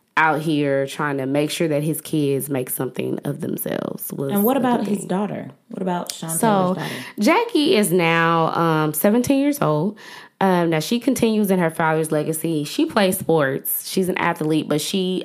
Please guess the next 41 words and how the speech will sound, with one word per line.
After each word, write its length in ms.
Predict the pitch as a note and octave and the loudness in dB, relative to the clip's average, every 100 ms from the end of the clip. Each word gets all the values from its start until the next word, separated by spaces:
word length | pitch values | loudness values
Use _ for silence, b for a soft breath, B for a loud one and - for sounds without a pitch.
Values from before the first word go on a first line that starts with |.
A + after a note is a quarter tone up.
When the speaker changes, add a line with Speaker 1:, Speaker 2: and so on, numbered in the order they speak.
| - | 2
Speaker 1:
often 420 | D3+ D#3+ E3 D#3+ | 2 0 -2 0
goes 500 | D#3 D3+ D3 D3+ D3 | 0 2 0 -2 -4
to, 180 | - D#3 | -6 -2
like, 260 | D3 C#3 - | -2 -4 -4
events 460 | G3+ D3+ D3+ D3 | -2 0 -2 -2
where 120 | D#3 | -2
they're 220 | D#3+ D3+ - | 0 0 0
honoring 440 | D3 D3 D3 D3+ | 0 -2 -2 -2
him. 500 | D#3 D3 C#3 C#3 C#3+ B B B - | -2 -4 -4 -6 -10 B B B -6
Um, 160 | F3 E3+ | -2 -2
she 180 | - | -4
speaks 280 | F3 D#3 D3+ | -4 -4 -2
about 240 | D#3+ D3+ D3 | -2 0 0
gun 200 | D#3+ D3 | 0 0
violence. 640 | C#3+ C#3 C#3 C3+ - - B B B B - | 0 0 -2 -6 -8 -14 B B B B -4
Um, 680 | E3+ D#3+ D3+ C#3+ C3 - - - _ - | -2 0 -2 -2 -4 -8 -12 -18 _ -4
and, 520 | F3+ E3+ D#3+ D#3+ D#3+ | -2 0 0 -2 0
you 80 | G3 | 0
know, 220 | D3+ - - D#3+ | 0 -4 -4 0
her 180 | A3 | 2
mother 260 | B3 A#3 A3+ | 4 2 2
was 140 | F#3 | 2
an 60 | E3+ | 2
athlete, 480 | - D#3+ D3+ D#3 D#3 | 0 0 0 -2 2
too. 140 | F3 | 2
Her 100 | E3+ | 4
mom 320 | D#3+ D#3 D3+ | 2 0 -2
played 320 | D#3 D3+ D3+ D3 | -2 0 0 0
soccer 560 | D3+ D3+ - C3 B2+ _ - | 0 0 -4 -8 -10 _ -8
at, 340 | - D#3 - | -2 0 -2
uh, 440 | - D3+ D3 C#3+ D3 - | -2 -2 -2 -4 -8 -12
University 580 | D#3+ E3 D#3+ E3 D#3+ D3+ | -6 -2 0 -2 -2 -2
of 60 | D3+ | 0
Miami. 340 | D3 D3+ D3 | 0 0 -2
So 240 | D3+ F3+ E3+ | 0 0 0
she's 320 | A3+ A#3+ G#3 | 0 0 0
just 160 | G3 | 0
a 60 | F3 | 2
natural 480 | E3 D#3+ D#3+ D#3+ D#3+ | 2 2 0 -2 0
born 240 | D3+ D3 | 0 0
athlete. 520 | - D#3+ E3 E3+ - | 0 0 0 -2 -4